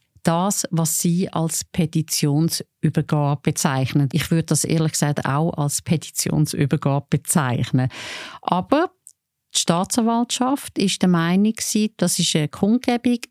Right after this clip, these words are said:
Sie hat keine Bewilligung eingeholt im Voraus für die angebliche Kundgebung. Und darum hat sie gegen das Kundgebungsreglement verstoßen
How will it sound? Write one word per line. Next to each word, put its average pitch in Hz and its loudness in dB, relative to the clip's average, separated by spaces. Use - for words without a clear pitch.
Sie 175 2
hat 170 2
keine 143 -2
Bewilligung 233 2
eingeholt 233 2
im 208 2
Voraus 226 2
für 214 2
die 220 0
angebliche 214 2
Kundgebung. 254 2
Und 208 4
darum 196 6
hat 214 2
sie 214 0
gegen 180 0
das 170 0
Kundgebungsreglement 180 2
verstoßen 143 0